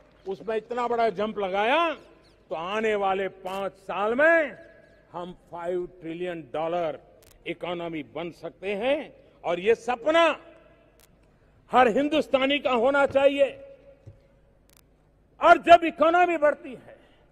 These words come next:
तो जीवन भी बेहतर बनाने की सुविधा बनती है। छोटे से छोटे व्यक्ति के सपनों के साकार करने के लिए अवसर पैदा होते हैं। और ये अवसर पैदा करने के लिए देश के आर्थिक क्षेत्र में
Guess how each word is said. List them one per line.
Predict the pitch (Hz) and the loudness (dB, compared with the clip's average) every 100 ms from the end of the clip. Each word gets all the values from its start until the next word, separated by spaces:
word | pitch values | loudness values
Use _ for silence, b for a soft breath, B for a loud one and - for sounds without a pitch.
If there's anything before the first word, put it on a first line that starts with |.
| _ _ _ _ _ _ _ | _ _ _ _ _ _ _
तो | 196 | -10
जीवन | 147 _ 196 240 247 214 | -10 _ -10 -6 -4 -4
भी | 233 | -8
बेहतर | 160 185 214 220 | -6 -6 -4 -6
बनाने | 170 180 175 202 | -6 -10 -8 -8
की | 226 220 | -8 -12
सुविधा | - 170 175 214 196 | -16 -14 -8 -8 -8
बनती | 147 135 135 | -12 -16 -20
है। | _ _ _ _ _ _ _ _ _ _ _ _ _ _ | _ _ _ _ _ _ _ _ _ _ _ _ _ _
छोटे | 302 349 349 339 | 8 8 10 6
से | 277 320 | 8 4
छोटे | - 294 294 302 | 6 2 4 4
व्यक्ति | 285 285 320 277 | 4 0 -6 -4
के | 277 | -4
सपनों | - 254 269 269 | -4 -10 -8 -6
के | 247 | -6
साकार | 247 226 233 233 254 | -8 -8 -10 -6 -6
करने | 214 233 233 | -6 -10 -10
के | 208 226 | -10 -8
लिए | 311 381 285 _ _ _ - | -6 -6 -8 _ _ _ -6
अवसर | 269 277 285 302 | -4 -4 -6 -6
पैदा | - 214 190 | -6 -12 -10
होते | 170 156 156 131 | -10 -12 -18 -20
हैं। | 113 _ _ _ _ _ _ _ _ _ _ _ _ _ - | -20 _ _ _ _ _ _ _ _ _ _ _ _ _ -2
और | 240 277 | 2 2
ये | 262 | 8
अवसर | 320 302 269 277 | 8 8 2 -2
पैदा | 277 262 269 269 | -2 -4 -2 -4
करने | 247 240 240 | -6 -8 -8
के | 208 | -10
लिए | 226 220 185 104 - _ _ _ _ _ _ _ 156 | -8 -10 -10 -18 -20 _ _ _ _ _ _ _ 0
देश | 208 226 220 - | 4 4 2 -6
के | 208 | -8
आर्थिक | 185 208 240 233 226 - | -6 -4 -2 -4 -10 -12
क्षेत्र | - 220 202 240 | -6 -6 -6 -6
में | 269 339 | -4 -4